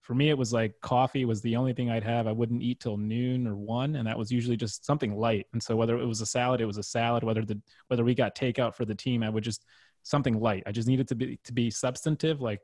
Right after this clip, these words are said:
two hundred, three hundred calories, something like that. And then, and then I'd move on,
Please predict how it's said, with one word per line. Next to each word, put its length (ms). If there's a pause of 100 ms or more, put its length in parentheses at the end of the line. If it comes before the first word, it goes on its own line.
(140)
two 160
hundred, 260
three 80
hundred 220
calories, 420
something 240
like 140
that. 240
And 120
then, 200 (100)
and 100
then 120
I'd 180
move 220
on, 340